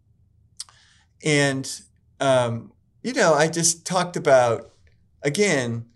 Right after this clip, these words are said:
like, that the, um, this was a Larks and Robbins dance, so the Lark's right hand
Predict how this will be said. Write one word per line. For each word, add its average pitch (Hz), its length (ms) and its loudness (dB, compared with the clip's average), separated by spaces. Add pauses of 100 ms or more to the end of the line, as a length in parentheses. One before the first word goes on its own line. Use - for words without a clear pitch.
(200)
like, 131 360 -2 (600)
that 120 520 0
the, 120 500 -4
um, 101 460 -6 (400)
this 120 240 -10
was 120 100 -12
a 120 80 -2
Larks 107 320 -4
and 110 80 -10
Robbins 110 380 -8
dance, 131 240 -6
so 120 80 -8
the 110 100 -2
Lark's 110 400 -4
right 110 240 -4
hand 117 400 -10